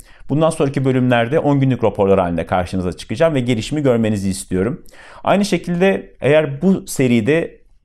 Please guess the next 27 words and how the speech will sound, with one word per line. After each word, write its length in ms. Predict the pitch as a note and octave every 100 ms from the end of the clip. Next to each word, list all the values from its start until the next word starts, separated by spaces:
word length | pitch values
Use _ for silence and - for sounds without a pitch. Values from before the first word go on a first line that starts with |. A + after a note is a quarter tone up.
| _
yani 260 | G2 F#2+ F#2+
bu 120 | C3
bölümde 580 | B2+ A#2 G#2+ F#2+ E2 - - - - - _ _ _
cevaplanmamış 600 | - A2+ B2 E3 F#3 C#3
sorular 280 | C3+ C3 B2+
varsa 360 | B2 D#3+ E3+ C3
kafanızda 500 | A2+ G2+ F#2+ F#2 C#3+
lütfen 340 | D#3+ G3 E3
aşağıda 280 | D#3+ - D#3+
yorumlar 320 | D#3 E3 D#3+
kısmına 320 | - - D#3+
yazın. 340 | E3+ D#3+ C3 C#3+
Merak 300 | A#2 C#3 D3+
ettiğiniz 360 | D#3 - D#3+ D3
her 140 | F3+
şeyi 180 | E3+ F3+
yazın, 220 | C3+ D#3+
ben 140 | C#3 C3
cevaplayacağım. 680 | A2+ A2 - G2 F#2 G2+ C3 -
Elimden 400 | A#2+ C3+ C#3 C#3
geldiğince 720 | C3 C3+ C3+ D3+ B2 B2+ B2
sizlere 520 | - C3 B2 C3 C3 C#3
bu 80 |
konuda 280 | - B2+ C3
yardımcı 380 | C3 A#2+ B2 B2
olmak 240 | A#2 G#2
istiyorum. 480 | - - G2+ G2+ B2+